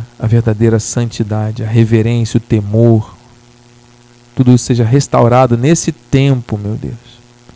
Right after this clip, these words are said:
Que se cumpra a tua vontade, não a nossa, mas a tua. Para a honra e glória do teu nome oramos.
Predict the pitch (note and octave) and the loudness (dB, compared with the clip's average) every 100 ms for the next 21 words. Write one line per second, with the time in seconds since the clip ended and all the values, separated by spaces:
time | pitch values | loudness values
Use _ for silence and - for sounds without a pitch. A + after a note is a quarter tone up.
0 | A#2+ A#2+ A#2+ A#2+ A#2+ A#2+ _ _ _ A#2+ | -20 -20 -20 -20 -20 -20 _ _ _ _
1 | A#2+ _ _ _ _ _ _ _ - A2+ | _ _ _ _ _ _ _ _ -4 -2
2 | - - - A#2 G#2+ - F#2+ - - - | -2 -6 -6 -4 -2 -4 -6 -12 -20 -20
3 | - - - - - - - - _ E3 | -20 -20 -20 -20 -20 -10 -8 -8 _ 2
4 | F3 C3 A2+ A2 G#2+ F#2 A#2+ - _ _ | 4 4 2 0 -2 -8 -8 -16 _ _
5 | _ _ _ _ - _ _ _ _ - | _ _ _ _ -20 _ _ _ _ -2
6 | A#2 G3 F3 A2+ - - - - - - | 2 4 4 2 0 -14 -18 -20 -20 -20
7 | - - - - G#2+ G#2+ A2+ - A2 F#2+ | -20 -20 -20 -8 -2 0 0 0 0 0
8 | - _ - _ - _ _ _ - - | -8 _ -20 _ -20 _ _ _ -20 -20
9 | - - - - - - - - - - | -20 -20 -20 -20 -20 -20 -20 -20 -18 -4
10 | G2+ G#2+ B2+ B2 B2 A#2 A2+ A2 - A2+ | 0 4 4 4 4 2 2 0 0 -2
11 | A2+ A2+ A2+ A2+ A2+ G2+ G2 - | -2 -2 0 2 0 -4 -12 -16